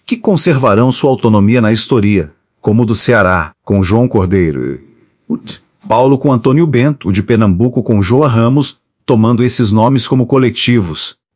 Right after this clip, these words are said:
o resultado teria sido diferente e talvez funesto.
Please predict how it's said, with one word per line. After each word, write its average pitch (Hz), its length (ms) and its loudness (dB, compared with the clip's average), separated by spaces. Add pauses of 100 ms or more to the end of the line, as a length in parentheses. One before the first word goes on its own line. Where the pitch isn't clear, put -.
(100)
o - 80 -2
resultado 110 460 0
teria 117 220 0
sido 113 340 0
diferente 107 720 0
e 110 40 -4
talvez 98 340 -2
funesto. 92 640 -4